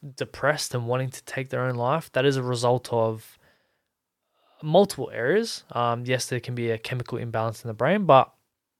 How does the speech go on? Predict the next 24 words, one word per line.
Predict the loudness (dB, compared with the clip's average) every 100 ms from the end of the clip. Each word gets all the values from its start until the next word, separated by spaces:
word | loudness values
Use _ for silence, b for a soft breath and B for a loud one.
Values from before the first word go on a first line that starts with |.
| _ _ _ _ _ _ _ _ _ _ _ _ -18
I |
find | 0 4 6 4
it | 0 -2 _ _
hugely | -2 2 4 4 2
to | 0
be | -2 0 0 -2 -6 -12
the | -14 -14
feeling | -4 2 2 2 0
of | 2 0 -2 -14 -20 _ _ _ _ _ -8
being | 0 0 2
alone, | 4 4 4 2 -4 -10 _
no | 0 2 4
meaning, | 2 0 0 0 -2 -2
no | 2 2
purpose, | 2 2 2 0 -4 -4 -6 -8 -12 _ _ _ _ _ _ _ _ _ _ _ _ _ _ _
just | -2 -2 -2
lost | 0 6 6 4 -2
in | -4
this | -2
world, | -2 -2
and | -2
you | -4
don't | 0 0 0
know | -2 -2 -4